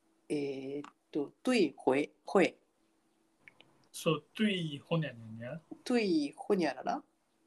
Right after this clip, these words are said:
Speaker 2: 顔。あ、まあ、
Speaker 1: 顔。
Speaker 2: 顔ほにゃにゃにゃね。
Speaker 1: 顔ほにゃらら。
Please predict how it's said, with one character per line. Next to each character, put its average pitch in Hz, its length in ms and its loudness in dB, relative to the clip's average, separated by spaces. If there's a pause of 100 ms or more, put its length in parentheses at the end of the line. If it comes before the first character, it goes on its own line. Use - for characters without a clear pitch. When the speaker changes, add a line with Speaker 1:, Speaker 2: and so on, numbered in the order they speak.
(280)
Speaker 2:
顔。 120 500 2 (460)
あ、 151 40 -10
ま 131 140 -6
あ、 123 140 -8
Speaker 1:
顔。 143 340 2
Speaker 2:
顔 151 460 4
ほ - 160 2
に 143 120 0
ゃ 123 40 -8
に 113 120 -14
ゃ - 40 -16
に - 0 -
ゃ - 320 -18
ね。 - 80 -6
Speaker 1:
顔 185 420 2
ほ - 140 2
に 170 120 6
ゃ 135 60 2
ら - 140 -4
ら。 - 140 -10